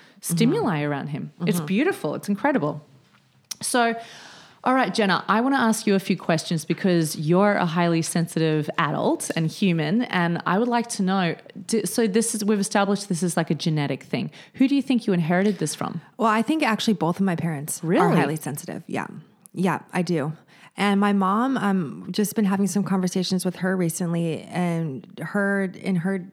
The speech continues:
Speaker 2: just talking about her childhood and stuff and how she was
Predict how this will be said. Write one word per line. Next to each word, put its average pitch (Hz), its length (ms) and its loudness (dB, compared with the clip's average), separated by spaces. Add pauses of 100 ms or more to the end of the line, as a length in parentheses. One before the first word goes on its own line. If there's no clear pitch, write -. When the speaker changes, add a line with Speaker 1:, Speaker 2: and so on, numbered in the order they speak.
(160)
Speaker 2:
just 185 260 -8
talking 196 280 0
about 180 180 2
her 175 80 0
childhood 190 460 0
and 175 120 0
stuff 165 300 -2
and 160 200 -2 (340)
how 202 180 2
she - 220 -2
was 202 200 0